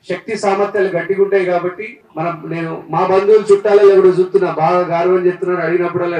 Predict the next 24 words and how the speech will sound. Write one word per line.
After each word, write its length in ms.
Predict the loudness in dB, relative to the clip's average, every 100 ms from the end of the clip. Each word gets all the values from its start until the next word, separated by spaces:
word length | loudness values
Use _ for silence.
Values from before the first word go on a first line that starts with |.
| -4
డబ్బులు, 340 | -4 0 2 0 -6 _ _ -6
అడిగినప్పుడల్లా 580 | -2 0 0 0 -2 -2 -4
ఫోన్లు, 380 | -2 0 2 0 0
బైకులు, 440 | -2 -2 0 -2 -2 -8 _ _ _
ఇదంతా 440 | -2 -2 -2 -2 -2 -2 -10 _ _ _ _ -6
చదువు 300 | -2 -2 -2 -6
మీదనే 320 | -4 -4 -4
దృష్టి 200 | -8 -6 -2
పెట్టండి 320 | 0 -2 -2
తప్ప, 180 | -4 -2 -4 -4 -14 _ _ _ _ _
నేను 140 | -10 -6
మన 80 | -4 -2 -2
ఉన్నతి 280 | -2 -4 0
కోసం 240 | 0 2 0
చెప్తా 240 | 0 -2 -2 0
ఉన్నా. 180 | -2 -4 -8 _ _ _ _ _ _
సంఘం 340 | -6 -4 -2 -2 -2
భవనము 380 | 0 2 0 0 -2
వివరాలు, 400 | 0 2 2 2 -2
ఖర్చులు, 380 | -6 0 4 4 2
జమ, 240 | -2 -2 -2 -6
పెద్దలందరూ 680 | -2 0 0 -2 -2 -2 2
మాట్లాడిండ్రు 540 | 0 2 2 4 2 0
బ్రహ్మాండంగా. 540 | -2 0 -2 -4 -8